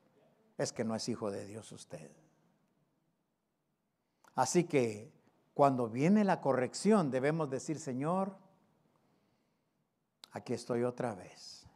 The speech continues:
Corrígeme, dirígeme". Vuelve. Ayer estábamos escuchando con mi esposa, Andy Crouch,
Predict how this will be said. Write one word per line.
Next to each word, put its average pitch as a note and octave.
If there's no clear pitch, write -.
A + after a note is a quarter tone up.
Corrígeme, B2+
dirígeme". C#3
Vuelve. C#3+
Ayer C#3
estábamos C#3+
escuchando C3+
con A#2+
mi A#2
esposa, C3
Andy A#2+
Crouch, A#2